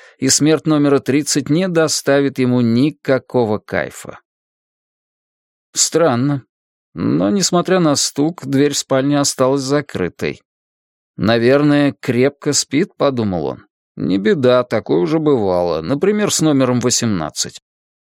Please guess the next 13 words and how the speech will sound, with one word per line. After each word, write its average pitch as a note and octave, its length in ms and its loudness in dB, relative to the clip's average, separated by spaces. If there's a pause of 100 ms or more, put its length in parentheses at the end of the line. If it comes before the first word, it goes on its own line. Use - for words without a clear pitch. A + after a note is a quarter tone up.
(200)
Но A#2 300 0
как A#2 400 -2
только A2 340 0
Кристофер G2+ 540 -4
шагнул, G2+ 560 -2
чтобы G#2+ 340 -2
подобрать G#2+ 540 0
с - 80 -4
пола A2+ 320 0
шар B2+ 400 -2 (320)
и C3+ 100 2
повторить C3+ 800 -2
попытку, - 640 -6